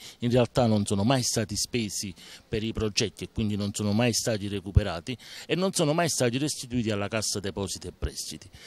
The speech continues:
E quindi oggi la, la politica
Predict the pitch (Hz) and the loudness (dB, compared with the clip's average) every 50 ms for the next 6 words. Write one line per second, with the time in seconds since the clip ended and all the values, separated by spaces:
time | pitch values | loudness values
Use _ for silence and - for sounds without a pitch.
0 | - - - - - - - - 143 120 127 160 156 117 101 90 90 95 107 95 | -16 -10 -4 -2 0 4 8 8 8 10 10 10 10 10 8 6 -2 -2 -2 -2
1 | 95 101 104 104 101 98 98 95 95 95 92 - 120 135 139 110 - - 104 90 | -2 -2 -2 -2 -2 -2 -2 -2 -2 0 2 4 4 4 4 0 -2 -6 -6 -4
2 | - 95 85 | -4 -4 -4